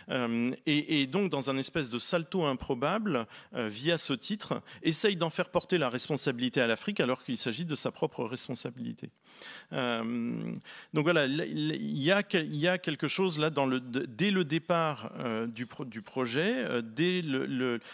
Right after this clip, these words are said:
euh, la motivation de Léris pour partir, il y a quelque chose, voilà, qui, euh, en mettant en balance son problème d'ordre personnel et psychologique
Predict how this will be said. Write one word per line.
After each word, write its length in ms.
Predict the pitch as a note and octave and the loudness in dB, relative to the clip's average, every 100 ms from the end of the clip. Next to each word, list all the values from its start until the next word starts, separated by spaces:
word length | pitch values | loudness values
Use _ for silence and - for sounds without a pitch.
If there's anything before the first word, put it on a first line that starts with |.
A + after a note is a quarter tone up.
| - - | -16 -6
euh, 300 | A#2 A2+ A2+ A#2+ A#2+ | -4 -2 -2 -4 -4
la 160 | B2+ A#2+ | -2 2
motivation 640 | A#2+ D#3 - D3+ D3+ - | 2 2 0 0 2 2
de 80 | D3+ | 0
Léris 360 | C#3 C3 D#3+ - | 2 0 -2 -4
pour 140 | E3 - | -6 0
partir, 480 | C#3 A#2+ - G3+ F#3 | 0 0 -2 0 0
il 60 | |
y 40 | C3+ | 0
a 60 | |
quelque 260 | - C#3 D3 | -2 -2 -2
chose, 280 | - F#3 C#3 | -2 -2 2
voilà, 160 | C#3 | 0
qui, 260 | D3+ - B2+ - - - | 0 -6 -6 -8 -18 -6
euh, 160 | A#2+ B2 | -4 -2
en 120 | D3 | 0
mettant 400 | E3+ E3+ F3+ E3 | 0 2 0 2
en 80 | D#3 | 2
balance 580 | D3 D3 D3 C#3+ - C3 | 2 2 2 0 -2 -4
son 180 | - F3+ | -2 -2
problème 540 | - D#3+ D#3 D3+ B2+ | 0 0 2 2 0
d'ordre 420 | B2+ C#3 C3 A#2+ A#2+ | 2 0 0 0 0
personnel 480 | C3+ - C#3+ C#3+ | 0 -2 -2 0
et 60 | B2+ | -2
psychologique 680 | - - C#3 B2+ B2+ C#3 | -4 -4 0 0 0 -4